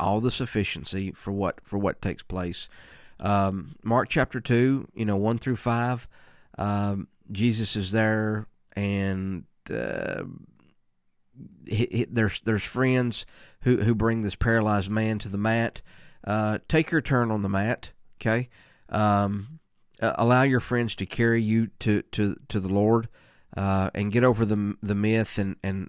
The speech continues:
and, and cult of self-sufficiency. It's a lie, okay? I need to hear those things, and you do too.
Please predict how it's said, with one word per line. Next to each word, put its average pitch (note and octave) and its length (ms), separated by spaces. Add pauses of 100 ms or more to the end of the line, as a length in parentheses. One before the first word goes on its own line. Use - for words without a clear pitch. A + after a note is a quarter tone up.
and, G2 300
and G2+ 200
cult - 440
of - 160
self-sufficiency. - 1040
It's - 180
a G2+ 40
lie, G2 480
okay? G2+ 280 (420)
I A2 100
need A#2 200
to G#2 80
hear B2+ 180
those G2+ 220
things, G2 320
and F#2 80
you G#2 100
do G2+ 120
too. G#2 360